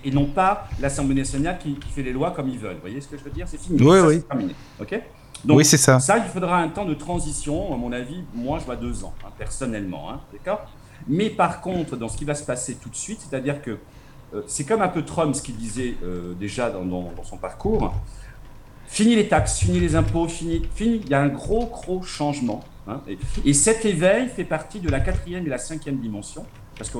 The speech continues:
Speaker 1: la Terre va bouger, on va, on va évoluer, on va comprendre certaines personnes, pas toutes, hein, malheureusement. Mais c'est comme ça, c'est leur destin.
Speaker 2: Mhm.
Speaker 1: Et
Speaker 2: Oui.
Speaker 1: comparativement à ça, on a une libération. Je sais pas comment. Imaginez-vous être en paix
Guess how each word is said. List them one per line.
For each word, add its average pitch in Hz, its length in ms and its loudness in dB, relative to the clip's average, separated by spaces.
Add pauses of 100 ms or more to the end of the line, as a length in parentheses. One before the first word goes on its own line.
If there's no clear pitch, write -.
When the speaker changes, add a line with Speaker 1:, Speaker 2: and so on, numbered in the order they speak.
Speaker 1:
la 104 140 -4
Terre 127 240 -2
va 98 100 -6
bouger, 98 420 -2
on 139 60 2
va, 101 200 -4
on 104 60 -6
va 95 120 -6
évoluer, 98 460 -2
on 165 80 -2
va 110 100 -4
comprendre 151 760 -4 (240)
certaines - 320 -4
personnes, 135 380 -2
pas 104 120 -6
toutes, - 240 -12
hein, 104 60 -8 (120)
malheureusement. 90 380 -4 (600)
Mais 95 60 -2
c'est - 140 -2
comme 98 140 0
ça, 160 140 0
c'est - 120 -2
leur 98 140 0
destin. 113 280 2 (200)
Speaker 2:
Mhm. 127 100 4
Speaker 1:
Et - 680 -6
Speaker 2:
Oui. - 40 0
Speaker 1:
comparativement 147 540 4
à 139 40 4
ça, 165 220 -2
on 135 160 4
a 156 100 6
une 143 200 6
libération. 185 1000 2 (600)
Je - 320 -8
sais - 60 -6
pas 190 80 -2
comment. 139 320 -2 (540)
Imaginez-vous 190 920 2
être 156 260 -2
en 151 80 2
paix 214 280 -2